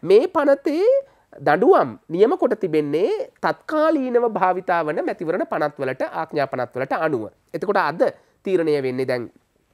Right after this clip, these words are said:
මේ මැතිවරණයට අදාළව දෙසිය හැට දෙක අධිකාරය තමයි තීරණය වෙන්නේ. එහි තිබෙනවා මේවා ඉදිරිපත් නොකළොත් සමහර වෙලාවට අවම වශයෙන්, මට අවසර දෙන්න කියන අවම වශයෙන් තියෙන දඬුවම තමයි ඉදිරිපත් නොකළොත් රුපියල් තුන්සීයක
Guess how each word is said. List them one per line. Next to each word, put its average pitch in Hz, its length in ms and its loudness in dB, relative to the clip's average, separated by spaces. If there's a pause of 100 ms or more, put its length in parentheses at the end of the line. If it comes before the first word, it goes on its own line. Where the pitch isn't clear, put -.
(120)
මේ 160 280 2
මැතිවරණයට 175 640 -2
අදාළව 131 480 -4
දෙසිය 151 300 -4
හැට 135 200 -8
දෙක 127 240 -8
අධිකාරය 131 480 -4
තමයි 123 340 -4 (280)
තීරණය 127 380 -4
වෙන්නේ. 165 300 -8
එහි 208 120 -6
තිබෙනවා 113 520 -6 (460)
මේවා 233 520 0
ඉදිරිපත් 226 400 -6
නොකළොත් 151 500 -4 (240)
සමහර 147 300 -6
වෙලාවට 120 440 -6 (160)
අවම 269 340 4 (100)
වශයෙන්, 139 280 -4
මට 135 160 -6
අවසර 156 340 -6
දෙන්න 151 180 -6
කියන 131 240 -10
අවම 127 300 -8 (100)
වශයෙන් 156 320 -8
තියෙන 123 240 -8
දඬුවම 113 400 -8
තමයි 123 300 -8 (320)
ඉදිරිපත් 190 400 -4
නොකළොත් 139 360 -6
රුපියල් 151 300 -2 (160)
තුන්සීයක 131 520 -10